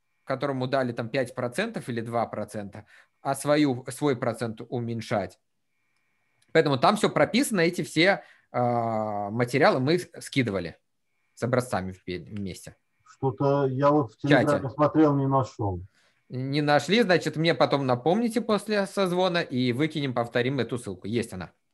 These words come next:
Speaker 2: Мгм.
Speaker 1: Всё, это, кстати, это называется, а, там есть прешари, они называются, договора,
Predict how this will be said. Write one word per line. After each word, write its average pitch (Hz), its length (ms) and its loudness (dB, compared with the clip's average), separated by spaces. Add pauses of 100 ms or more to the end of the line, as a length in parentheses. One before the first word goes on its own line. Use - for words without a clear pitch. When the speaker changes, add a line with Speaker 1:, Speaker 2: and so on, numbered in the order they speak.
(460)
Speaker 2:
Мгм. 98 320 -4 (300)
Speaker 1:
Всё, - 160 2
это, 131 260 4
кстати, 165 200 2
это 165 440 2
называется, 143 640 0 (280)
а, 113 580 -6 (340)
там 156 160 2
есть 135 340 0
прешари, 208 480 4
они 220 160 2
называются, 165 640 2
договора, 135 680 2